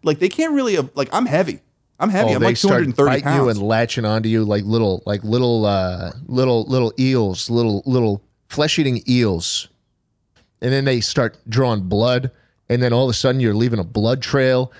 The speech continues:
Speaker 1: Dude,
Speaker 2: and
Speaker 1: but the
Speaker 2: parts start
Speaker 1: stomping?
Speaker 2: hanging off of you,
Speaker 1: But,
Speaker 2: and then they
Speaker 1: like,
Speaker 2: get
Speaker 1: the stomping though, dude. Think about the stomping. And, like, if I get a good pair of, like, heavy Timbies on,
Speaker 2: What
Speaker 1: little
Speaker 2: fucking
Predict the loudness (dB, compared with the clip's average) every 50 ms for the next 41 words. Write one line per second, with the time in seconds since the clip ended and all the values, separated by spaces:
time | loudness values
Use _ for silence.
0 | -14 -8 -4 -2 0 0 -2 -2 -6 -8 -8 -6 -2 0 0 0 0 -2 -2 -2
1 | -2 0 0 0 2 2 2 0 0 2 2 2 0 0 0 0 2 2 2 0
2 | 0 -4 _ _ _ _ _ _ _ -4 -2 0 0 0 0 0 0 0 -2 -2
3 | -2 -6 -10 -16 -16 -14 -12 -8 -8 -8 -8 -8 -10 -12 -12 -10 -12 -12 -12 -14
4 | -14 -14 -14 -16 -18 -20 _ _ _ _ _ _ _ -14 -12 -8 -6 -4 -4 -4
5 | -6 -6 -10 -14 -14 -12 -12 -10 -8 -8 -8 -8 -12 -18 -20 _ _ _ _ _
6 | _ _ _ _ _ _ _ _ _ _ -10 -6 -4 -2 -2 -2 -4 -6 -8 _
7 | _ -12 -8 -4 -2 -2 -2 -2 -2 -2 0 0 0 -2 -2 -2 -4 -2 0 0
8 | 0 0 -2 -2 -4 -4 -4 -4 -2 -2 -2 -2 -4 -6 -8 -8 -6 -4 -4 -4
9 | -2 -4 -4 -4 -4 -4 -4 -4 -4 -6 -4 -2 0 0 0 0 0 -2 -2 -2
10 | 0 0 0 0